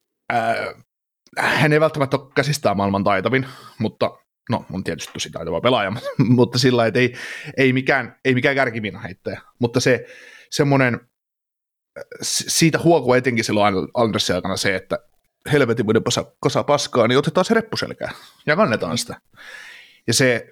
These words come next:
periksi antamaton duuni kahteen suuntaan myöskin. Et s-, sen, siinä kyljessä, että se teki paljon pisteitä. Niin kyllä mä oon pitänyt Tavaresia aina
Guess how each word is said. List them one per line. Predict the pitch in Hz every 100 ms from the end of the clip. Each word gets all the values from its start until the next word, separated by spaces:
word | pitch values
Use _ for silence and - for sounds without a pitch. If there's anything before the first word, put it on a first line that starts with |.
| _ _ _ _ -
periksi | 143 131 127
antamaton | 113 113 120 117
duuni | 120 107
kahteen | 110 110 98
suuntaan | 78 80 80 - - _ -
myöskin. | 101 90 - - - _ -
Et | 110
s-, | -
sen, | - 123 113
siinä | - 113 107
kyljessä, | 113 98 -
että | -
se | -
teki | 107 -
paljon | 113 104
pisteitä. | 127 - - - - - - - - -
Niin | 117
kyllä | 151
mä | 156
oon | 139
pitänyt | 117 110 -
Tavaresia | 113 104 98 95 90
aina | 107 98